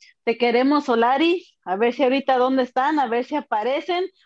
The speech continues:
o si se les va el wifi, porque pues parece que su Solari de toda la vida, pues ya valió, ya bailó ma-, ya bailó con, ya bailó las calmadas, así que pues ahí,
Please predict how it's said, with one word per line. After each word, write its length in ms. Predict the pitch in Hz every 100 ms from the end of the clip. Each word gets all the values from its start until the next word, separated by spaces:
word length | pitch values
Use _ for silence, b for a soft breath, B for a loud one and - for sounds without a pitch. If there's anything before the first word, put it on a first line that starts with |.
| -
o 100 | 208
si 100 | 226
se 120 | 240
les 180 | 226 214
va 100 | 254
el 80 | 277
wifi, 480 | 254 269 269 254 214
porque 220 | 214 -
pues 180 | 226 240
parece 400 | - 214 247 294
que 80 | 269
su 140 | 262 226
Solari 420 | 196 214 277 311
de 140 | 254
toda 260 | 247 277 285
la 160 | 269 226
vida, 340 | 254 294 392 -
pues 160 | 208
ya 180 | 214 247
valió, 460 | 262 254 240 269 277 b b b -
ya 200 | 233 254
bailó 320 | 269 269 269
ma-, 180 | 269 233
ya 320 | 233 254 269
bailó 420 | 262 247 240 254
con, 360 | 277 269 233 214
ya 120 | 233
bailó 240 | 254 269 285
las 180 | 285
calmadas, 500 | - 233 202 202 190 190
así 240 | 185 208
que 120 | - 220
pues 220 | 208 196
ahí, 300 | 214 220 214